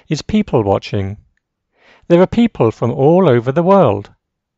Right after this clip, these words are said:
I also like how everything fits and works together. You check your luggage in,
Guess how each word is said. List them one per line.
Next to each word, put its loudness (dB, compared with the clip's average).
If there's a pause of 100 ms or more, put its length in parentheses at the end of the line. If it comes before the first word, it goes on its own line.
(520)
I 0
also 2
like -2
how -2
everything -4
fits -6
and 0
works -2
together. -2 (960)
You -2
check -2
your 4
luggage 0
in, -4